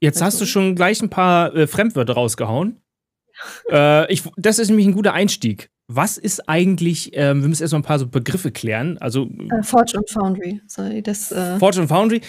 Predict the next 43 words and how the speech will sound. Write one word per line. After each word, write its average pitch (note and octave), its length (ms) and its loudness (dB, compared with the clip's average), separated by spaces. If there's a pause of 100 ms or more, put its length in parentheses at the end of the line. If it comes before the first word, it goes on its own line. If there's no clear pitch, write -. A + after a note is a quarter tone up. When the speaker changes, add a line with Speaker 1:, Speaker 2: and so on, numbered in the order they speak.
(140)
Speaker 1:
Und D#3+ 160 0
ich - 160 -2
hab G3 80 -2
dich F3+ 120 0
ja E3+ 40 4
einen D#3 80 4
Steckbrief F#3+ 400 -2
aus, G#3 240 2
äh, F3 260 -2
wäh-, G3 300 2
wählen G3+ 180 6
lassen F#3 220 4
und E3+ 100 -2
da D#3 60 4
kam E3+ 240 2
dann E3 80 4
so D3 100 0
drin B2+ 280 0
D A#2 180 0
M, D3+ 520 2
Homebrew, D3+ 680 4
One-Shot. D3+ 800 0
Speaker 2:
<laughs> - 460 -4
Speaker 1:
Äh, C#3+ 340 6 (240)
und F3+ 160 4
ich F3 120 0
dachte D#3 180 6
so, C#3+ 160 6 (240)
okay, B2+ 540 0 (440)
sie D#3 220 2
wird's D3+ 180 2
mir D3 100 6
hoffentlich F3+ 380 2
erklären. C3+ 640 0 (240)
Also, E3 400 6
was F#3 240 0
ist A#3+ 160 -4
ein, F#3+ 420 2
was A3+ 180 2
ist B3 100 -4
ein G3+ 180 2
D F#3 180 0
M? B2 280 2